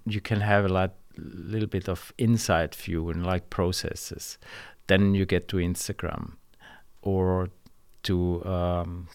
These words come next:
Facebook. And on Instagram, you also see, like,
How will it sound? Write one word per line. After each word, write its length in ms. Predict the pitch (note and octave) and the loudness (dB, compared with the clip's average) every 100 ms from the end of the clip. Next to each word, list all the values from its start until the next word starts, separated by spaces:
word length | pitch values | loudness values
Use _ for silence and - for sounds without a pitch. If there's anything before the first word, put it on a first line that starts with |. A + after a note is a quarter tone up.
| - | -18
Facebook. 680 | - - F2 - - C#2+ - - - - - - - | -8 2 2 2 -6 -6 -8 -12 -18 -20 -18 -20 -6
And 140 | A2 G#2 | 0 4
on 100 | G#2 | 4
Instagram, 680 | C3+ - A#2+ A2 G2+ G2+ - | 4 0 0 2 2 0 -2
you 160 | A2+ | -2
also 400 | - B2+ D3+ C#3+ | 0 2 2 2
see, 380 | A#2 - A2 G#2+ | -4 0 2 2
like, 420 | G2+ F#2+ F#2 - | 4 2 0 -4